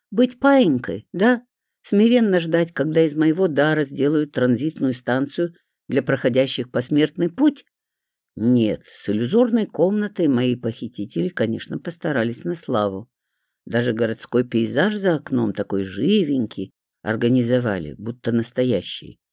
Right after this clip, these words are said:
Вот только в любом настоящем помещении при желании можно отыскать неприметные дефекты, оставленные при отделке. А в этой конуре без окон и дверей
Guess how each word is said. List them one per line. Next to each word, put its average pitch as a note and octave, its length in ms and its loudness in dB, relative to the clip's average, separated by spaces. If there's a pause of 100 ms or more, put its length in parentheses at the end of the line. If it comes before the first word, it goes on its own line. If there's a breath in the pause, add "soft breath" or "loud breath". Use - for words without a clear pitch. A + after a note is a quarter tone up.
(540)
Вот B2+ 160 0
только D3+ 320 2
в D3 60 0
любом D#3 440 4
настоящем B2 720 -2
помещении A#2+ 760 0
при C3+ 260 -6
желании A2+ 720 -2 (520)
можно G3+ 380 2
отыскать A3 480 -2
неприметные G3 720 0
дефекты, F3+ 800 -4 (260)
оставленные D3+ 720 0
при D3+ 180 -2
отделке. C3 720 -4 (560)
А C3+ 140 2
в F#3 80 0
этой C4+ 260 0
конуре B2 440 0
без A#2+ 220 -2
окон B2 340 -2
и G#2 60 0
дверей E3 560 0